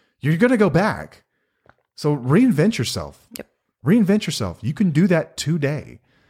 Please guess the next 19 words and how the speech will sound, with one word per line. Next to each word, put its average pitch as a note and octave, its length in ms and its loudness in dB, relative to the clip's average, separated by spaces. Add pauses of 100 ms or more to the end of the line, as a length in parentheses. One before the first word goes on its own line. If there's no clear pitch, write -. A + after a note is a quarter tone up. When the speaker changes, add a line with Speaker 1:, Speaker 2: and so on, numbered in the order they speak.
(300)
Speaker 1:
A C3 40 -6
lot D#3 160 2
of F3 80 -2
times F3 240 2
when C#3 140 0
we B2 80 2
get A#2+ 120 -2
<laughs> - 120 0
sober, E3 240 4
suddenly C3+ 320 0
we A#2+ 120 0
have B2 120 0
this G#2+ 100 -6
midlife G#2+ 380 -2
crisis G#2+ 460 -8
and G#2 100 -8
we're G2 60 -4
like, F#2+ 160 -6
"Okay, B2 460 0